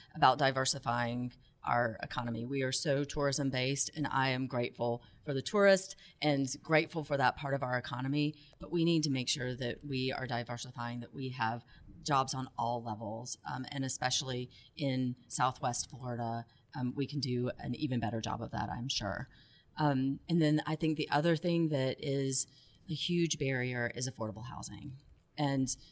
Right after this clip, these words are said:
that's something that we have been working on in my legislative office, um, since I first got elected, um, trying to figure out how we can help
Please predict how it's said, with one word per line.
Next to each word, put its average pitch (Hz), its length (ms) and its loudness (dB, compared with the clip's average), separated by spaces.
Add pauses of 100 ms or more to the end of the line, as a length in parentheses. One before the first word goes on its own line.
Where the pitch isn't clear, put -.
that's 151 200 4
something 147 400 2
that 127 220 0
we 135 280 2
have 127 160 -4
been 127 220 0
working 127 340 -2
on 120 260 -2
in 135 100 -8
my 120 140 -6
legislative 139 560 -2 (100)
office, 127 520 0 (380)
um, 123 360 0
since - 260 0
I 127 120 -4
first 131 340 -2
got 127 140 -2
elected, 123 600 -4 (420)
um, 123 340 -2
trying 139 320 0
to 127 40 -4
figure 131 320 -6
out 117 320 -2 (200)
how 135 280 2
we 131 200 -6
can 131 180 -6
help 123 480 -2